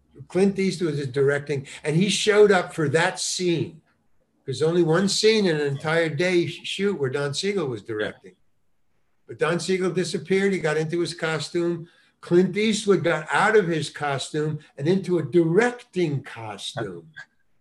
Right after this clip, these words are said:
Speaker 1: Costume.
Speaker 2: Costume. <laughs>
Speaker 1: It was a jogging outfit.
Speaker 2: Okay.
Speaker 1: A brand new jogging outfit.
Speaker 2: Right.
Speaker 1: And he had the, the loop, you know, the thing that the directors
Speaker 2: Yeah.
Speaker 1: look at the clouds with.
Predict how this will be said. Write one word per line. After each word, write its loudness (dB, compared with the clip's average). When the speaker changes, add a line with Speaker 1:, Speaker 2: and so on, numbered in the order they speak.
Speaker 1:
Costume. -12
Speaker 2:
Costume. -10
<laughs> -2
Speaker 1:
It 2
was 6
a -2
jogging 0
outfit. -12
Speaker 2:
Okay. -6
Speaker 1:
A -4
brand 0
new 6
jogging -2
outfit. -10
Speaker 2:
Right. -2
Speaker 1:
And 0
he 0
had -2
the, -2
the -2
loop, 2
you -4
know, -2
the -2
thing -10
that -6
the -10
directors -6
Speaker 2:
Yeah. 4
Speaker 1:
look -6
at -12
the -10
clouds -4
with. -4